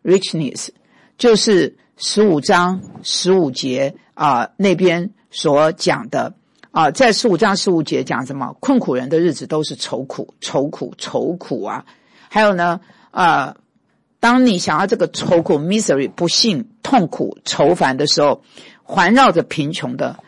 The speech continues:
总是有这些，而这些呢，呃，是那一些爱神的人，who love God will want to remove，想要挪走、不要有的。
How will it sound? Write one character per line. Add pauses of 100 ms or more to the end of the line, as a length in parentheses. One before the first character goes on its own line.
(140)
总
是
有
这
些， (340)
而
这
些
呢， (440)
呃，
是
那
一
些 (500)
爱
神
的
人，
who
love
God (440)
will
want
to
remove， (140)
想
要
挪
走、
不
要
有
的。